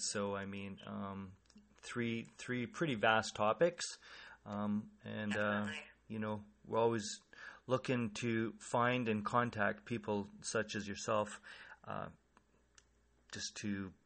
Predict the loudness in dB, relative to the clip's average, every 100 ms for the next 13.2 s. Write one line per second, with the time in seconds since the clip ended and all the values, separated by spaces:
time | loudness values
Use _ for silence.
0 | _ -6 -2 4 8 10 8 6 4 4
1 | 2 2 2 4 2 0 2 2 2 0
2 | -2 0 0 0 -2 -2 -2 0 0 -2
3 | -4 -8 -14 _ _ _ _ _ _ _
4 | _ _ _ _ _ _ _ _ -20 -20
5 | -20 -20 -16 -8 -8 -8 -6 -4 -2 -2
6 | -2 -4 -4 0 2 2 2 2 4 6
7 | 4 4 -2 -2 -10 -14 -8 -4 -2 -4
8 | -8 -14 0 10 12 12 10 -4 -10 2
9 | 12 12 12 10 2 8 12 12 10 0
10 | 10 12 12 12 10 8 10 10 10 8
11 | 8 6 4 -10 _ _ _ _ 6 10
12 | 10 12 12 12 12 10 8 6 8 10
13 | 8